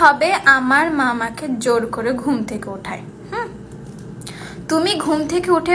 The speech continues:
ব্রাশে একটু পেস্ট লাগিয়ে দাঁত মাজলে, ব্রাশে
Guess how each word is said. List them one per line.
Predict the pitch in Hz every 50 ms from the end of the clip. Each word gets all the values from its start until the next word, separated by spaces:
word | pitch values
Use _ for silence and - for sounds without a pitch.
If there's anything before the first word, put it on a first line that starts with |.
| 320 269
ব্রাশে | 262 254 240 233 247 - - 311 302 302
একটু | - - 330 - - 185 190
পেস্ট | 262 262 254 254 - - 311 311
লাগিয়ে | 320 320 285 262 233 226 220 226 247 - 220 - -
দাঁত | 233 220 214 - - -
মাজলে, | - - - - - - - - - - - - - - - - - - - - - - - - - - - - - - - - - - - - - - - - - - - - - - - - - - - - - - - - 220
ব্রাশে | 226 240 233 233 233 - - -